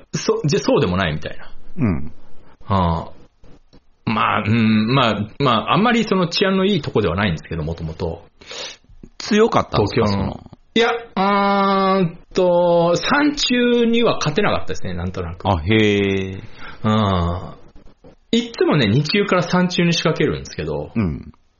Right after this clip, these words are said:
Speaker 1: 三中はその、防御側なんで、
Speaker 2: あ、はあはあ。
Speaker 1: <laughs> 強いんですよ。
Speaker 2: うーん。
Speaker 1: その、なんていうんですか、いろいろ、前準備が立てやすいというか。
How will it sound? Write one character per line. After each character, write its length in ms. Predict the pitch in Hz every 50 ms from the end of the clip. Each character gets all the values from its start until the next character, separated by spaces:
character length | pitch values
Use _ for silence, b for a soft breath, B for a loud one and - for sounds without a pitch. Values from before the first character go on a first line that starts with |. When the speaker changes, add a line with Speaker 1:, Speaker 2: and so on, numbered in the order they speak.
| _ _ _ _ _ _ _ _ -
Speaker 1:
三 360 | - - 233 277 277 277 277
中 180 | - - 254
は 100 | 240 233
そ 120 | 202 - 214
の、 280 | 214 202 180 170 - - - - - -
防 340 | - 147 147 202 247 285 277 233
御 100 | 254 262
側 200 | 220 233 220 214 214
な 100 | 202 -
ん 100 | 156 151
で、 360 | 165 - - - - - - _ - - - -
Speaker 2:
あ、 80 | - 143
は 260 | 151 117 98 95 95
あ 40 | 85
は 360 | 73 67 73 65 57 - - _ _ -
あ。 220 | 147 165 - - - -
Speaker 1:
<laughs> 140 | - - -
強 340 | - - 247 247 277 311 233
い 60 | 135
ん 40 | 85
で 80 | 71
す 120 | - - 82
よ。 220 | - - - - - - - _ _ - -
Speaker 2:
う 40 | 117
ー 840 | 135 156 156 156 151 147 147 147 143 143 139 135 135 135 127 123
ん。 40 | 110 - - -
Speaker 1:
そ 160 | - 160 170
の、 560 | 165 156 165 151 143 147 135 151 - - - - -
な 160 | 131 143 156
ん 100 | 165 165
て 80 | 165 110
い 40 | 95
う 20 |
ん 40 | -
で 20 |
す 80 | - -
か、 240 | - 80 85 87 - -
い 120 | 143 151 156
ろ 160 | 156 170 160
い 60 | 156
ろ、 340 | 147 143 143 143 139 143 - - - - - - - _ _ _ - - - - - - - - - - - - - 151 - - - -
前 220 | 151 160 180 190
準 220 | 180 170 208 196 131
備 80 | 104
が 180 | 90 90 90 -
立 140 | - 135 -
て 80 | 131
や 80 | 117 110
す 100 | - -
い 80 | 95 82
と 80 | -
い 60 | 76
う 60 | - -
か。 240 | - - - -